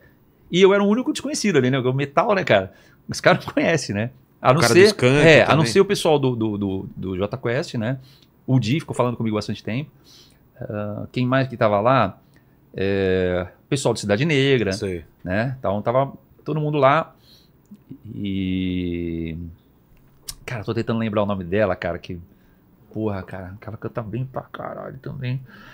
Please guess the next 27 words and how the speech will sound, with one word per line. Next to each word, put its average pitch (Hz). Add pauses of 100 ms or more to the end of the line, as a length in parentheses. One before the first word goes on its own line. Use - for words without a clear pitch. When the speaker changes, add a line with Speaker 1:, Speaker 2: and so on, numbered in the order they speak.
(1400)
Speaker 2:
Quem? 135 (1700)
Speaker 1:
Tony 131
Garrido, 139
que 160
tá, 113
que -
é 104
da 104
Cidade 113
Negra, 117
tava 127
lá. 117
Speaker 2:
É. 90 (640)
Speaker 1:
Mas 110
tem 143
uma 143
história 135
com 131
a, 101 (440)
com 95
a, 90
com -
uma 98
cantora 107
muito, 110
muito 113
legal. 98